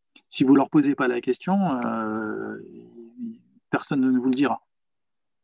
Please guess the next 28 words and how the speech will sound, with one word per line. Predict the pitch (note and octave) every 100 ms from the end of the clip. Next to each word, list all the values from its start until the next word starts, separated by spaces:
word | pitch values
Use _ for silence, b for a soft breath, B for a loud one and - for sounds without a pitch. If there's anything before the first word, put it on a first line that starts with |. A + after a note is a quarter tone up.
| -
Dans | A2 A#2
certains | A#2 - A#2+
cas, | D3+ E3
c'est | -
pas | - -
forcément | A#2 B2+ A#2+ A2
simple | D#3 D#3+
qu'un | C#3 B2+
opérationnel | A2+ A2+ - B2+ D3+
puisse | - D3+ -
faire | B2
remonter | A#2+ A#2+ B2+ C3+
l'information. | B2+ - C3 - A#2+
Donc, | A#2 A2 - b b b
c'est, | - - A#2 -
c'est | -
au | B2
D | B2
S | D3 D3 -
I | F#3+ D#3+
d'aller | C3 C#3 D#3+
vers | C#3 C3 A#2+
les |
opérationnels | A#2 A2+ A2 A2 B2 C3 F3 F3 b b
et | B2
de |
les | C3 C3
écouter | - - -